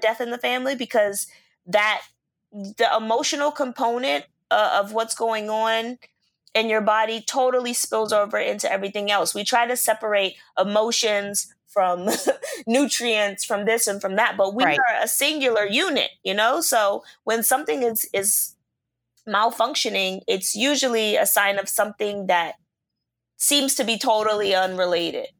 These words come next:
Speaker 1: Um,
Speaker 2: Yeah.
Speaker 1: lack of sleep can cause a, a world of problems. You know, they say, uh, people with, um, like, sleep apnea have problems with,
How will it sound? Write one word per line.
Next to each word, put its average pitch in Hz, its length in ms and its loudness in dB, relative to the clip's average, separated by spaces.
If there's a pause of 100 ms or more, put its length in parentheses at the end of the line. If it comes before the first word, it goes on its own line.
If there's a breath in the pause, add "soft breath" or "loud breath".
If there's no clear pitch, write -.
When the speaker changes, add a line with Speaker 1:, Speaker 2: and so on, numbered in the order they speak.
(400)
Speaker 1:
Um, 180 600 0
Speaker 2:
Yeah. 165 120 -4 (360)
Speaker 1:
lack 240 320 0
of 208 100 0
sleep 233 500 -2
can 190 200 -4
cause 185 760 0 (320)
a, - 40 2
a - 320 2
world 214 360 2
of 196 160 -4
problems. 170 580 -2
You 185 80 -4
know, 190 140 2
they 208 140 0
say, 202 500 0 (360 loud breath)
uh, 170 580 0 (480)
people 226 760 0
with, 185 580 -2 (220)
um, 170 440 -4 (340)
like, 185 320 0
sleep 226 300 0
apnea 185 760 -2 (320 soft breath)
have 208 340 2
problems 214 580 0
with, 185 400 0